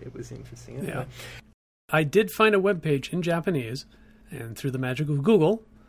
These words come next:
Speaker 2: I found out that, yes, the reason why this episode was chosen to be the first one was to impress people with the special effects monster drama. That's it.
Speaker 1: Okay. That's
Speaker 2: First
Speaker 1: it. They picked
Speaker 2: episode
Speaker 1: it.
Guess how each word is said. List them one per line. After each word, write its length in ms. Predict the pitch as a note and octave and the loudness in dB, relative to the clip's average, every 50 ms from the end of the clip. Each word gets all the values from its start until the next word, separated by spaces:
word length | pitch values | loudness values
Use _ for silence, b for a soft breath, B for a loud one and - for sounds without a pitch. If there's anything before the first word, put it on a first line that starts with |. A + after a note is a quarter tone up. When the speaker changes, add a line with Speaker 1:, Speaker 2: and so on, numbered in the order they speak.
| b b b - | b b b -10
Speaker 2:
I 160 | - A#2+ A#2 | -6 -6 -2
found 220 | - D#3 D3+ C#3 | 0 2 2 4
out 60 | C#3 | 4
that, 100 | C#3 C#3+ | 2 0
yes, 380 | D3 D#3+ E3 D3+ - - - - | 0 2 0 0 0 0 -4 -4
the 120 | - C#3+ | -4 -2
reason 380 | C3 C#3 D3+ F3+ E3 E3+ F3+ F3 | 0 2 2 2 2 0 0 0
why 180 | D#3 D3+ D3+ D3 | 2 2 2 2
this 220 | D3 C#3+ - - | 0 0 -2 -2
episode 560 | D3+ C#3+ - - B2+ - - D3+ D3 D3 D3 | -6 -6 -6 -6 -6 -4 -2 0 0 0 0
was 300 | C#3+ C3+ C3 B2 A#2 - - - - | -2 -4 -6 -6 -8 -10 -12 -12 -10
chosen 500 | - - G3 G#3 F#3+ F#3 D#3+ E3+ E3 D#3+ | -4 2 4 6 6 6 4 0 -2 -2
to 80 | D3 C#3+ | -2 -2
be 80 | C3+ C3 | -4 -6
the 100 | A#2+ A2+ | -6 -8
first 400 | - - F#3+ G3 G3+ - - - | -4 0 2 2 2 2 0 0
one 200 | F#3 F3 E3 C#3+ | 0 0 0 -2
was 160 | B2+ A#2 - | -2 -4 -8
to 160 | - - - | -10 -8 -8
impress 380 | B2+ A2+ - - - D#3 D#3 - | -8 -8 -8 -6 -4 -4 -4 -4
people 340 | - - - D#3 D3+ - D3 | -6 -4 -4 -4 -2 -2 -2
with 160 | D3 C#3+ C#3+ | -2 -2 -4
the 140 | - B2 G#2+ | -6 -8 -6
special 480 | - - - - D3+ C#3+ - - D#3 | -6 -6 -4 -2 -2 -2 -2 -2 -4
effects 420 | C#3 - - C#3+ C#3 C3+ - - - | -4 -4 -4 -6 -6 -6 -6 -6 -6
monster 400 | C3 B2 C3+ C3+ - - - B2+ | -4 -2 -2 -4 -4 -6 -8 -10
drama. 400 | A#2 A#2+ A#2+ A2+ A2 A2+ G#2+ - - - _ _ _ - - - | -10 -10 -10 -10 -12 -14 -16 -18 -20 -20 _ _ _ -20 -20 -8
That's 120 | - - | -2 0
it. 180 | A3 G3+ - - - - - - - | 0 0 0 -4 -20 -20 -18 -10 -4
Speaker 1:
Okay. 260 | - D3 C3 - B2+ - - - - - - - - | -4 -4 -4 -4 -6 -8 -10 -14 -20 -20 -20 -12 -8
That's 160 | - C#3+ - | -6 -2 2
Speaker 2:
First 260 | - F#3 E3 - - | 4 4 4 4 4
Speaker 1:
it. 80 | F#3+ F#3 | 2 2
They 60 | - | 4
picked 120 | G3 D3 D#3+ | 4 2 4
Speaker 2:
episode 340 | E3 E3+ E3 D3+ C#3+ - | 4 4 4 2 0 -2
Speaker 1:
it. 60 | - | -10